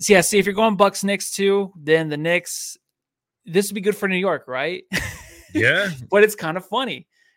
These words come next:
Speaker 1: 'cause if the Knicks do win the in-season tournament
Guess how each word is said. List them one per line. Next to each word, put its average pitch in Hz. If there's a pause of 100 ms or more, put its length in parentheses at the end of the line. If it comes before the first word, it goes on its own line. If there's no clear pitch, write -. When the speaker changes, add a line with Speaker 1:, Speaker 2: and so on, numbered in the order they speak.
(120)
Speaker 1:
'cause 151
if 156
the 170
Knicks 170
do 156
win 160
the 139
in-season 147
tournament 139